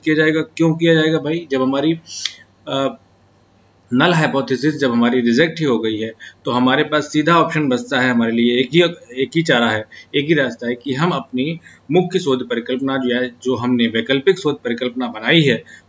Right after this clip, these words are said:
हम उसी को सही मानकर आप आगे बढ़ेंगे। अगला प्रश्न कहता है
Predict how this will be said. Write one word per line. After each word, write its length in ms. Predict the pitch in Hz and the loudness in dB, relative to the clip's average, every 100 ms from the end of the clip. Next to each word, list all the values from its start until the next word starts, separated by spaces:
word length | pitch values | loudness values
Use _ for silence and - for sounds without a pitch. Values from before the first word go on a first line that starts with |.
| 135 | -4
हम 140 | 139 | -2
उसी 200 | 127 190 | 0 0
को 160 | 180 170 | 2 -2
सही 340 | - 131 165 | -2 0 2
मानकर 400 | 165 131 120 120 | 2 0 -2 -6
आप 160 | 117 - - | -6 -10 -12
आगे 420 | 107 135 214 226 _ _ - | -4 0 0 -2 _ _ -4
बढ़ेंगे। 680 | 120 117 92 87 - - - - - - - _ _ _ _ | 0 0 -4 -2 2 2 0 -8 -18 -20 -20 _ _ _ _
अगला 240 | 143 170 220 | 0 4 4
प्रश्न 320 | 220 185 196 | 2 0 0
कहता 320 | 139 135 190 | 2 2 0
है 260 | 160 139 | 0 -4